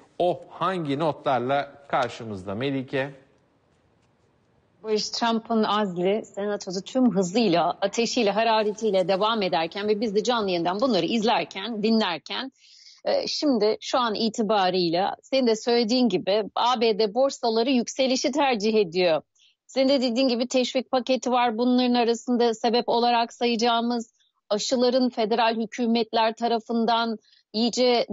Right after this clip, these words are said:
Speaker 2: dozlarının artırılması, yani depodakileri çıkarın, verin herkese demeleri. E, zira Florida'da sekiz saat kuyrukta bekleyen yaşlılar ve hasta olanlar var. Yani bağışıklık sistemi düşükler var. E,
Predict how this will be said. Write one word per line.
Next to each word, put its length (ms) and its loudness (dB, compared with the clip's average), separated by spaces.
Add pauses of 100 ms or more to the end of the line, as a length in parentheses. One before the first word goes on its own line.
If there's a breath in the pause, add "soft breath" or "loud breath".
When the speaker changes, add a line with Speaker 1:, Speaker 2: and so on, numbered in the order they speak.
Speaker 2:
dozlarının 720 2
artırılması, 1040 0
yani 460 0
depodakileri 640 0
çıkarın, 440 0
verin 220 0
herkese 560 -2
demeleri. 640 2 (380)
E, 120 2
zira 400 2
Florida'da 680 2
sekiz 340 -6
saat 400 -2
kuyrukta 480 -4
bekleyen 520 -2
yaşlılar 760 0 (120)
ve 380 0 (160 soft breath)
hasta 340 -2
olanlar 520 2
var. 220 0
Yani 400 -2 (200)
bağışıklık 480 -2
sistemi 460 -4
düşükler 720 -2
var. 380 0
E, 220 2